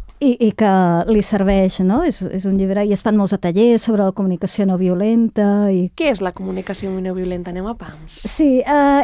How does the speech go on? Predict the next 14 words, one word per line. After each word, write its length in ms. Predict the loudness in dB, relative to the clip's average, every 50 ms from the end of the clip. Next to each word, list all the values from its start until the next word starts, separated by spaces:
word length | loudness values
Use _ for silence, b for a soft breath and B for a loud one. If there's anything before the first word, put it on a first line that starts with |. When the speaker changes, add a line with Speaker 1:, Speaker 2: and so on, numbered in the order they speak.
| 2
Speaker 1:
és 160 | 0 0 2 0
un 460 | 0 2 2 4 6 6 6 4 4
sistema 400 | 2 -4 -4 -2 0 2 4 4
de 80 | 2 2
comunicació, 920 | 2 2 2 4 2 2 0 -2 -4 -4 -4 0 2 2 4 4 2 0 0
una 220 | 2 0 2 2 0
manera 380 | 0 0 0 0 0 0 0 0
de 80 | -2
comunicar-se 800 | -2 -2 0 0 0 0 0 0 -2 -2 -2 -6 -6 -4 -2 -2 -2 -2
creada 320 | 0 0 2 2 0 0
per 160 | -2 -2 -4 -4 -2
aquest 180 | -4 -6 -6
senyor, 460 | -2 0 2 2 4 4 4 2 2 2
el 140 | 2 0